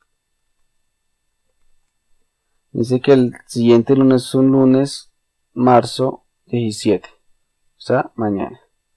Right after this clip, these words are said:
Ok. Sigamos con el comando calt,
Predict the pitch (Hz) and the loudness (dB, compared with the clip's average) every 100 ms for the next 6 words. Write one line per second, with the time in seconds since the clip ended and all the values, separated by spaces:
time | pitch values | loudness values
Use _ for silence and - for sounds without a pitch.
0 | _ _ _ _ _ _ _ - 113 - | _ _ _ _ _ _ _ -10 -6 -6
1 | - - - _ _ _ _ _ _ _ | -10 -18 -20 _ _ _ _ _ _ _
2 | _ _ _ _ _ - - - 131 135 | _ _ _ _ _ -20 -18 -4 2 4
3 | 147 156 151 123 117 127 - 143 156 - | 2 -2 0 0 0 -2 2 4 4 0